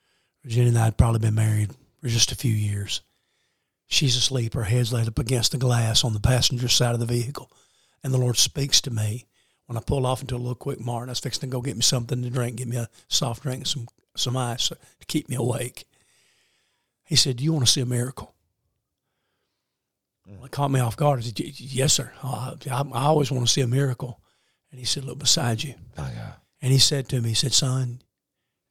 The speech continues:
Speaker 1: even you don't know
Speaker 2: Phew.
Speaker 1: the depths of Satan I brought her out of,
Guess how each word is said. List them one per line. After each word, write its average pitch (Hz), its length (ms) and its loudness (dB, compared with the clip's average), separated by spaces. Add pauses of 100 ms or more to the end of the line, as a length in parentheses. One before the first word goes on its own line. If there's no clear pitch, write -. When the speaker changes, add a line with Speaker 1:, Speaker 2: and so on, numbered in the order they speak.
Speaker 1:
even 127 300 -2
you 131 180 4
don't 113 260 -2
know 110 320 -8 (160)
Speaker 2:
Phew. - 300 0 (300)
Speaker 1:
the 127 100 -4
depths 120 340 0
of 123 100 2
Satan 120 420 2
I 120 80 -2
brought 120 240 -2
her 113 100 -2
out 104 180 -6
of, 104 160 -12